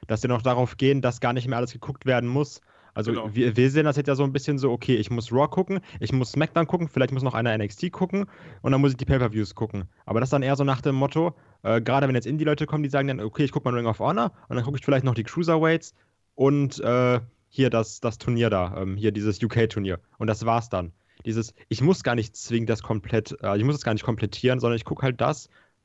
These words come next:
Speaker 1: worauf ich jetzt Bock hab und das war's.
Speaker 2: Ja. Das denke ich halt auch, dass man inzwischen einfach
Speaker 1: Mhm.
Speaker 2: eine möglichst große Bandbreite anbieten möchte und der Zuschauer sich dann rauspicken darf,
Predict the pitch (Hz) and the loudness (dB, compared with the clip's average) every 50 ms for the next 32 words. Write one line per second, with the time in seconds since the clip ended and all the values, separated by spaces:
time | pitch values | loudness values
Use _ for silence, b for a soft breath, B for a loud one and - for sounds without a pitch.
0 | _ _ - 117 117 127 127 117 117 117 110 - - 151 151 - - 143 160 - | _ _ -2 0 2 2 2 2 0 -2 -2 -2 -2 -4 -2 -2 -2 -2 -2 -4
1 | - - _ _ - 123 113 113 104 101 113 117 101 92 90 - - - _ _ | -8 -20 _ _ -10 -6 -6 -4 -4 -2 0 0 0 0 -2 -6 -10 -16 _ _
2 | _ _ _ _ _ _ _ _ - - 123 120 123 - _ _ _ _ _ _ | _ _ _ _ _ _ _ _ -14 -10 -10 -10 -10 -14 _ _ _ _ _ _
3 | _ _ _ _ _ _ _ _ - 120 - - _ - 139 151 160 - 156 139 | _ _ _ _ _ _ _ _ -14 -14 -14 -8 _ -2 -2 -2 -2 -4 -6 -6
4 | 110 107 131 135 - - 123 117 - - B B B B B B B B 131 139 | -4 -2 -2 -2 -2 -4 -8 -8 -8 -10 B B B B B B B B -6 -6
5 | - 127 120 - 175 165 - 147 151 156 165 156 143 - 113 117 113 98 B B | -6 -6 -10 -10 -10 -8 -6 -6 -6 -4 -4 -4 -4 -6 -8 -10 -10 -10 B B
6 | B - 135 147 151 175 202 - 196 - - - - 147 170 - 156 123 - 117 | B -2 -2 0 0 -2 -2 -4 -6 -8 -8 -10 -10 -10 -8 -8 -8 -8 -6 -6
7 | 139 208 208 - - 123 127 135 - - - 147 190 180 175 196 175 - 180 170 | -6 -6 -6 -6 -4 -4 -4 -4 -4 -8 -8 -8 -8 -8 -10 -12 -12 -8 -6 -4
8 | 170 185 202 - - - - 147 156 139 - - 240 240 - - 185 180 170 170 | -4 -4 -6 -8 -10 -10 -10 -8 -8 -8 -8 -6 -8 -6 -4 -2 -2 -2 -2 -4
9 | 170 - 160 160 160 139 147 180 202 - - - 202 - 180 165 156 139 143 160 | -4 -4 -4 -4 -4 -4 -6 -6 -6 -6 -8 -10 -10 -8 -8 -6 -4 -4 -4 -4
10 | - | -6